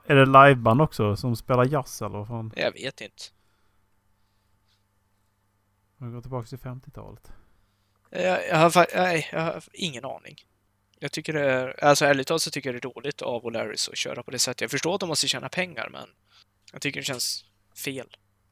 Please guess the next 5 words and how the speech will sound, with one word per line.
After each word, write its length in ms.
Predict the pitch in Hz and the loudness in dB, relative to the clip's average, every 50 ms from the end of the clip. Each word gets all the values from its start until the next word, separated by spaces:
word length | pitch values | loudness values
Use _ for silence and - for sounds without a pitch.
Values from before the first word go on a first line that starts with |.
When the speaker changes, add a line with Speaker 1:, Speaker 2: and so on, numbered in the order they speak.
| _ _ _ _ _ _ _ _ _ _ _ _ _ _ _ _ _ | _ _ _ _ _ _ _ _ _ _ _ _ _ _ _ _ _
Speaker 2:
Rent 260 | - 131 117 - - | -18 -18 -18 -18 -16
ut 80 | - - | -14 -12
sagt. 340 | - 117 - - - - _ _ _ _ _ _ _ _ _ _ _ _ _ _ _ _ _ _ _ _ _ _ - | -12 -12 -14 -16 -20 -20 _ _ _ _ _ _ _ _ _ _ _ _ _ _ _ _ _ _ _ _ _ _ 2
Speaker 1:
Ja, 140 | 156 156 160 | 6 8 10
men 240 | 170 175 175 175 | 10 10 10 8